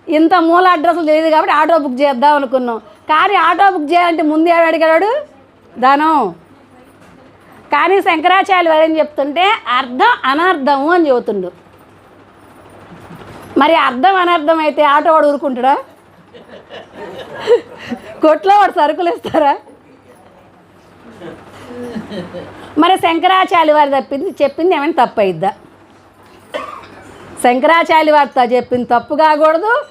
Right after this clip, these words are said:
ఆటో వాడు అడిగింది తప్పు కాకూడదు. మరి ధర్మార్థ కామ మోక్షాలు మరి గురువుగారు చెప్పిండుగా, అర్థం కూడా భాగమే కదా దాంట్లో మళ్ళీ.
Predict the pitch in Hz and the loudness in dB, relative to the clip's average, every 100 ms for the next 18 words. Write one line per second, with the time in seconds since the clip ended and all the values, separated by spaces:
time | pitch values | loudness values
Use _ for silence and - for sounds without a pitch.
0 | - - 277 370 392 392 349 339 320 359 | -16 -2 2 2 4 2 2 0 -2 -2
1 | 339 294 254 214 190 196 180 190 - - | 0 -2 -2 -4 -2 -6 -8 -12 -20 -20
2 | - _ - _ _ - _ - - - | -20 _ -20 _ _ -20 _ -20 -20 -20
3 | - 240 262 247 269 285 320 320 285 311 | -6 0 2 2 2 2 2 2 0 0
4 | 302 302 302 294 294 285 262 247 294 302 | 2 2 2 0 0 -2 -2 -2 0 2
5 | 269 269 269 262 233 208 - 233 247 240 | 2 0 0 0 0 0 -6 -4 -2 0
6 | 240 330 311 277 277 277 285 269 233 254 | 0 2 2 2 2 2 -2 -4 0 0
7 | 277 269 254 247 269 226 | 0 -2 -2 -2 -2 -4